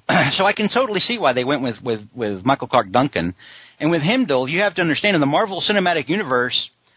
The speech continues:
the Asgardians weren't technically the same as they were in the comics. They, you know, in the comics, you get much more of the Norse god. In,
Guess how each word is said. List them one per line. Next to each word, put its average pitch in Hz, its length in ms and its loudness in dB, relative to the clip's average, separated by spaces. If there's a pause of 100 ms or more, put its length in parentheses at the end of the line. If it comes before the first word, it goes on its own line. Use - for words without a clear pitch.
(600)
the 151 180 0
Asgardians 165 840 0 (1400)
weren't 180 400 0 (440)
technically 196 460 -2
the 139 80 -4
same 208 320 2
as 127 160 0
they 120 120 0
were 110 200 -2
in 95 100 -2
the 92 80 -4
comics. 71 500 -8
They, 139 140 4
you 143 240 -4 (140)
know, 147 100 6
in 151 80 4
the 151 60 2
comics, 202 540 0
you 135 220 -10
get 151 160 0
much 160 240 0
more 165 220 2
of 135 140 -2
the 123 120 2
Norse 131 360 2
god. 135 300 2 (500)
In, 160 360 2